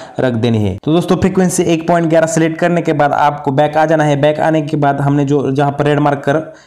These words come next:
बनाया था, वहाँ पर आपको आ जाना है। तो red marker जहाँ पर हमने बारह point zero six second तक बनाया था, वहाँ तक आने के बाद या, या इस वाले option पे क्लिक करके आपको इस वाले image को यहाँ तक एक्सटेंड कर देना है। तो इस तरह से extend करने के बाद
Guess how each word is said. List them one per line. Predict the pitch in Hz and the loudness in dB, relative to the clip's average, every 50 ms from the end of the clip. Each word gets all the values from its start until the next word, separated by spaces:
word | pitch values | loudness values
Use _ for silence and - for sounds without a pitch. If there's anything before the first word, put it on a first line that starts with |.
| _ _ _ | _ _ _
बनाया | 127 143 143 147 143 | -2 0 2 2 2
था, | 131 - 131 | 2 2 2
वहाँ | 127 135 139 143 | 2 2 0 0
पर | 139 139 151 | 0 -2 -2
आपको | 151 - 151 139 131 131 - - 151 208 226 - - - - - - - | -2 0 0 0 0 -2 -2 0 0 0 0 -6 -14 -18 -20 -12 -4 0
आ | 127 127 | 0 2
जाना | 123 120 110 107 | 2 2 0 2
है। | 107 104 | 0 0
तो | 101 120 120 | 0 0 0
red | 131 135 135 | 0 0 0
marker | 135 139 135 - - 135 | 0 0 0 -2 -2 -2
जहाँ | 135 139 135 | 0 -2 0
पर | 117 - 139 | 0 0 0
हमने | 139 135 131 | 0 0 0
बारह | 131 131 127 | 2 0 0
point | 123 123 135 131 | 2 0 0 0
zero | 127 135 135 | 0 0 -2
six | 127 123 123 117 | -2 -4 -6 -4
second | - 131 - 131 127 120 | -4 -2 -2 -2 -4 -2
तक | - 131 123 | -4 -4 -2
बनाया | 123 127 127 123 123 | -2 -2 0 0 0
था, | 123 123 | 0 0
वहाँ | 127 127 127 117 | 0 0 0 -2
तक | 131 131 | -4 -2
आने | - 139 143 147 | 0 -2 -2 0
के | 147 156 | 0 0
बाद | 135 131 127 123 127 - - - - - _ | 2 2 0 0 -2 -8 -10 -14 -18 -8 _
या, | 135 139 - | -6 -2 0
या | 139 147 147 | 0 0 2
इस | 143 151 151 151 | 2 0 0 0
वाले | 160 151 151 120 | 0 0 0 0
option | 143 143 - - 131 | -2 -2 -2 -6 -4
पे | 131 135 | -2 -4
क्लिक | 135 - 170 165 165 - | -2 -2 -4 -4 -2 -2
करके | 170 143 135 - - | -2 -2 0 -2 0
आपको | 107 139 135 - - 113 | 0 0 0 0 -2 -2
इस | 113 110 - | -2 0 0
वाले | 143 135 127 127 143 156 151 - - - - - _ | 0 2 2 2 0 0 -2 -6 -14 -20 -20 -6 _
image | 143 135 139 143 135 139 | 0 0 2 0 -2 -2
को | - - 131 147 156 - - - - _ | -2 0 0 0 -2 -4 -14 -16 -8 _
यहाँ | 135 131 131 | -2 -2 0
तक | - 143 139 | 0 0 0
एक्सटेंड | 139 127 - - - 139 156 220 233 - | 0 -2 -2 -2 0 0 0 0 -2 0
कर | - 156 - 120 | 0 0 2 2
देना | 117 120 113 | 2 2 2
है। | 113 107 104 | 2 0 0
तो | 123 123 | 0 0
इस | 143 143 147 - | -2 -2 -2 -2
तरह | 156 151 | -2 -2
से | 151 151 160 147 | 0 0 -2 -2
extend | 147 - - - 156 160 160 | -2 -4 -4 -2 -2 -2 -2
करने | 160 - 160 156 160 160 | -2 -2 -2 0 0 -2
के | 156 156 - 147 | -2 -2 -2 -2
बाद | 135 131 131 127 123 127 | 0 2 0 0 0 -2